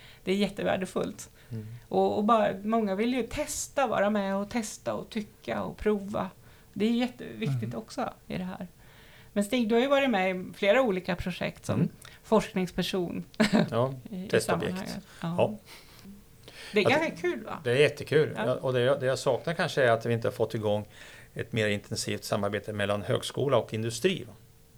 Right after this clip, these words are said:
Speaker 2: Här, det finns ju en del, eh, inkubatorer i, på andra ställen runt om i landet. Västerås har väl en och i Östergötland finns det en och så vidare. Men här skulle vi också behöva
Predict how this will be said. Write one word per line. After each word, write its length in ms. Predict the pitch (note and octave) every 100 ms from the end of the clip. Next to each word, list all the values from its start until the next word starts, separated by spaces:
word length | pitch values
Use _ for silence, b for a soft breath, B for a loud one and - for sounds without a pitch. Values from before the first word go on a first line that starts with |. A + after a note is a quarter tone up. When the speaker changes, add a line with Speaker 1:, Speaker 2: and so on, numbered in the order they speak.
| -
Speaker 2:
Här, 100 | G#2+
det 100 | G2+
finns 360 | A#2 D#3+ E3+ -
ju 80 | C3+
en 80 |
del, 180 | B2 A2 G#2+ A#2
eh, 120 | E2+ A2
inkubatorer 1000 | A#2 A#2+ B2 G2+ - - A2 G#2+ G#2+ G#2
i, 80 | G2 B B B B B -
på 80 |
andra 160 | A#2 C3
ställen 380 | A#2+ A2+ G2+ G2+
runt 280 | G#2 G2 G2+
om 140 | G2+
i 40 |
landet. 400 | G#2 F#2+ G2 G2
Västerås 720 | G#2+ G2+ - - - G2+ A2 A#2
har 120 | G#2+
väl 140 | A2
en 280 | G#2+ A2 A2
och 260 | G#2+ G#2 G#2+ B2
i 40 | A2+
Östergötland 560 | G#2+ - G#2 - G#2
finns 180 | A2+ G#2+
det 100 | G#2+
en 240 | G2+ G#2
och 80 | G#2
så 80 | G#2
vidare. 200 | G2+ G2+ - B B B B
Men 100 | -
här 180 | A2+ D3+
skulle 240 | D3+ D3 B2+
vi 180 | B2
också 300 | A#2 A#2 -
behöva 280 | D#3 B2+ A#2